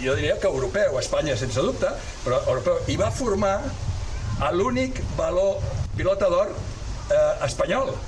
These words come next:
que és el Luis Suárez, eh? El, el va formar i després va, eh, va estar aprenent a base, eh, de bé del Luis Suárez. Però la primera anècdota és aquesta, de les mànigues.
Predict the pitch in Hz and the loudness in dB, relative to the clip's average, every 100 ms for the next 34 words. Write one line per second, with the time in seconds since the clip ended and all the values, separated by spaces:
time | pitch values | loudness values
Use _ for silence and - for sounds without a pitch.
0 | - - - 147 147 151 143 151 - 156 | -4 -4 -2 -2 0 0 0 0 0 0
1 | - 104 98 - - - 147 - 131 - | 0 -2 -2 -2 -4 -2 -2 0 2 2
2 | - 175 175 190 175 160 233 233 165 - | 2 0 0 0 0 0 0 0 -2 0
3 | 185 185 208 226 - - 160 165 - 180 | -2 0 0 0 -4 -2 -2 0 0 0
4 | - 185 196 - 160 - 156 156 175 - | 0 0 0 -2 -2 0 0 0 0 -2
5 | - - 147 139 156 170 180 196 - 170 | -4 -4 0 2 2 0 0 -2 -2 0
6 | 156 - - 160 156 175 180 165 151 123 | 2 0 0 0 2 2 2 0 -2 0
7 | 117 98 - - - - 226 240 240 269 | 0 0 0 0 0 0 0 0 0 -2
8 | 262 208 170 - 160 147 143 139 139 120 | -2 -2 -2 -2 2 2 2 2 0 0
9 | 220 | 0